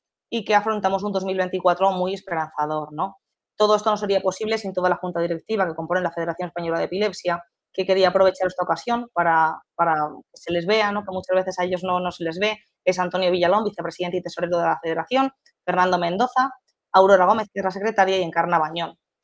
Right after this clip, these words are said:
Las conclusiones de esta intervención, las, eh, los puntos clave que quisiera resaltar es que debemos ser proactivos, no importa en qué país estemos, sino que tenemos que,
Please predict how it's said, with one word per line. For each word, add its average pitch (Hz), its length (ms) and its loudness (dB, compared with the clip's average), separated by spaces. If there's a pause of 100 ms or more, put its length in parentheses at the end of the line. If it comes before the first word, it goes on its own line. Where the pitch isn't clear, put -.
(440)
Las 208 140 2
conclusiones 208 720 -2
de 185 300 4
esta 185 160 -4
intervención, 202 800 -2 (100)
las, 175 600 0
eh, 190 460 -8 (640)
los 202 180 -2
puntos 233 360 0
clave 208 260 8
que 180 80 -6
quisiera 196 300 2
resaltar 185 500 2
es 185 140 0
que 196 100 -2
debemos 202 360 0
ser 190 180 0
proactivos, 202 720 0
no 185 120 -4
importa 185 300 0
en 180 80 -6
qué 180 100 0
país 180 240 0
estemos, 185 420 -4
sino 180 200 -6
que 165 80 -6
tenemos 180 300 -4
que, 175 240 -2